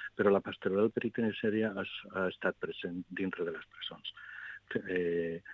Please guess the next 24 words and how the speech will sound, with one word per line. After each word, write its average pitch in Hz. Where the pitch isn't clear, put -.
de, 90
bueno, 98
mm, 90
treballant, 98
eh, 90
en 95
fa-, 98
en 98
la 90
fabricació 90
de, 85
de 82
mascaretes, -
o 92
portant 92
llibres 101
a, 87
a 82
les 82
presons, 107
fins 92
i -
tot 90
joguines, 98